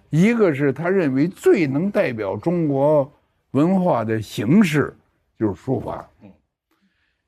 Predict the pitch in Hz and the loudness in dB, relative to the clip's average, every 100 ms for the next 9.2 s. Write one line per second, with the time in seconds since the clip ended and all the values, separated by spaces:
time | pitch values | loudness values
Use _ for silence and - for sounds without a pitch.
0 | - 285 247 - 320 294 156 123 226 226 | -2 0 0 4 4 4 0 -2 0 0
1 | 190 202 147 98 98 104 92 151 - - | 0 0 -2 -4 -6 -4 -2 -2 -2 -8
2 | _ _ 131 120 92 120 95 85 82 - | _ _ -2 -2 -2 -4 -2 -6 -10 -14
3 | _ _ _ _ _ _ - 220 254 226 | _ _ _ _ _ _ -4 0 2 2
4 | 196 175 165 - _ _ 294 294 220 240 | 0 -2 -6 -16 _ _ 0 2 2 0
5 | 254 208 139 147 185 127 123 127 101 - | -2 -2 0 2 2 2 0 -2 -6 -10
6 | 123 180 269 151 85 87 123 80 78 120 | 0 2 2 0 -2 -2 -2 -4 -6 -6
7 | 85 90 92 - 87 85 80 - _ _ | -2 -4 -4 -8 -8 -8 -8 -14 _ _
8 | _ _ _ _ _ - 247 247 285 302 | _ _ _ _ _ 0 0 0 2 2
9 | 220 202 | 0 -2